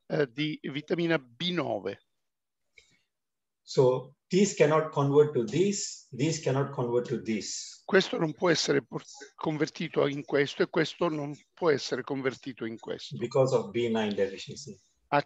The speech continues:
Speaker 1: causa di questa carenza della vitamina B nove.
Speaker 2: So it means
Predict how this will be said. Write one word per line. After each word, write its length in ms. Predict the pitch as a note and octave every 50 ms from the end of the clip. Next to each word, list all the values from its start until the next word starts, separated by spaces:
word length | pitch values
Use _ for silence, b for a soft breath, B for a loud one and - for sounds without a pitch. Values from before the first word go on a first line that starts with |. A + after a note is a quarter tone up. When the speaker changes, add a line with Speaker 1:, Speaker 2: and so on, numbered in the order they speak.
| _
Speaker 1:
causa 460 | _ - E3+ C3+ C3 C3+ C3+ C3+ D3+ F3+
di 100 | D#3 D3+
questa 320 | - D3 C3+ - D#3 C#3+
carenza 580 | - - E3+ D3+ C#3+ C3+ C3 C3 C3 - - D#3+
della 180 | D3 C3+ B2+
vitamina 600 | C3 C3 - _ D3+ C#3 C3+ B2+ A#2 A#2+ B2 A#2+
B 280 | A2+ A2 A2 A2+ B2 A#2+
nove. 500 | A#2+ A2+ G#2+ A2 C#3 - - D3+ - _ _ _ _ _ _ _ _ _ _ _
Speaker 2:
So 260 | _ - - - B2
it 180 | B2 B2 - -
means 720 | C3+ D3 D3+ C#3+ C3 D#3+ F3 - - - - - - -